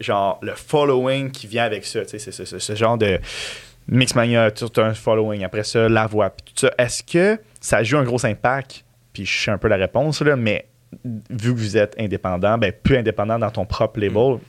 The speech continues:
Speaker 1: à quel point ça joue, ça, les abonnés ?
Speaker 2: Ben, écoute, j'ai ma, j'ai mon idée, mais tu,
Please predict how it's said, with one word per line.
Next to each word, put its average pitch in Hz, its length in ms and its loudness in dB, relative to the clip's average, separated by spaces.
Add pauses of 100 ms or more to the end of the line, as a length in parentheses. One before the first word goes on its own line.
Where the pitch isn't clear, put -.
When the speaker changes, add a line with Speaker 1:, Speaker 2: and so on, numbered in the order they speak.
(140)
Speaker 1:
à 123 60 -4
quel 135 240 0
point 165 160 0
ça 104 200 0
joue, 139 240 0
ça, 131 140 -2
les 101 260 -6
abonnés ? 95 440 -2 (180)
Speaker 2:
Ben, 95 140 0
écoute, 95 300 -4 (120)
j'ai 85 160 -8
ma, 92 260 2
j'ai 92 120 -4
mon 95 120 -4
idée, 117 100 -4
mais 117 180 -4
tu, - 120 -18